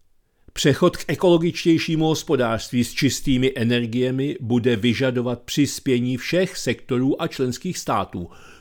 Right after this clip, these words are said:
komentovala výsledek jednání francouzská ministryně, tady mají proto krásný výraz, ekologické tranzice, Agnès Pannierová Ruscherová, nebo jak se jmenuje.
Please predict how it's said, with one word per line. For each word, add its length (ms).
komentovala 840
výsledek 600
jednání 600
francouzská 760
ministryně, 920
tady 220
mají 180
proto 280
krásný 480
výraz, 540
ekologické 1080
tranzice, 840
Agnès 640
Pannierová 1000
Ruscherová, 840
nebo 220
jak 180
se 140
jmenuje. 380